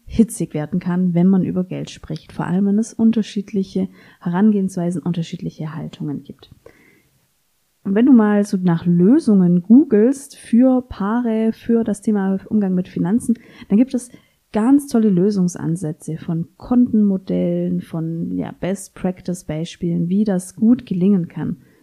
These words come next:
Und in der Theorie klingt das für mich alles gut und schön und diese ganzen The-, Theorien, die, die klingen für mich gerecht und praktisch und total umsetzbar.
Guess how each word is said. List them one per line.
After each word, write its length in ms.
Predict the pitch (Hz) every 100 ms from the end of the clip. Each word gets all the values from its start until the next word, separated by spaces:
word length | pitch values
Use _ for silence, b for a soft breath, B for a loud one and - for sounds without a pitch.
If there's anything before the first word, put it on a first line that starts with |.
| b b -
Und 100 | 185
in 60 |
der 140 | 202 196
Theorie 400 | 202 196 233 349
klingt 240 | 233 208
das 100 | 220
für 80 | 214
mich 180 | 208 -
alles 260 | 254 240
gut 280 | - 269 330
und 140 | 185 -
schön 380 | - 247 311
und 160 | 190 175 B B -
diese 120 | 202
ganzen 280 | 220 240 220
The-, 260 | - 202 -
Theorien, 420 | - 196 247 359
die, 220 | 190 180
die 120 | 175 175
klingen 300 | - 247 214
für 120 | 190
mich 260 | 190 -
gerecht 580 | - 160 196 240 - -
und 140 | 165 -
praktisch 480 | 214 - - 180
und 100 | 185
total 300 | - 247 277
umsetzbar. 720 | 262 302 196 269 - 180 277